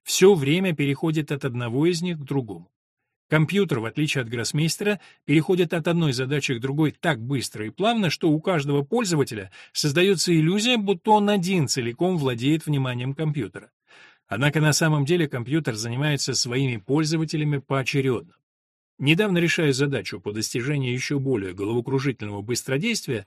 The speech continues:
конструкторы создали подлинно параллельные процессоры. Один из них, эдинбургский суперкомпьютер, я недавно имел честь посетить. Он состоит из нескольких сотен параллельно работающих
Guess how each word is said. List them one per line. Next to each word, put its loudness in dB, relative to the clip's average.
конструкторы 6
создали 4
подлинно 2
параллельные 2
процессоры. -4
Один 2
из 2
них, 0
эдинбургский 0
суперкомпьютер, -2
я 0
недавно -2
имел -2
честь -4
посетить. -8
Он 2
состоит 2
из 0
нескольких 0
сотен 2
параллельно 0
работающих 0